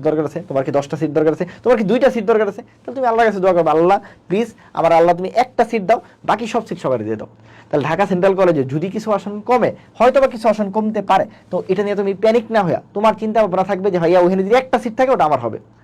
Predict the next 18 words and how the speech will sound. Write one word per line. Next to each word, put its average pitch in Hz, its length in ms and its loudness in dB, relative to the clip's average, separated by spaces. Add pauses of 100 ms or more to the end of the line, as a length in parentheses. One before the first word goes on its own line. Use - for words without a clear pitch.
(320)
ঠিক 220 120 0
আছে? 254 100 -6
এখন 277 280 0
তার 269 200 2
কেউ 254 120 2 (120)
নাই, 147 160 4 (380)
সবাই 247 240 2
পরীক্ষা 233 320 0
দিতে 214 280 -2
দিতে 196 160 0
ভর্তি 180 340 -4
হইতে 190 180 4
হইতে 220 140 2
সবার 302 320 2 (100)
শেষ, 131 140 -4 (360)
তাহলে 233 160 -4 (120)
এখন 269 140 -2 (120)
আসলে 262 180 0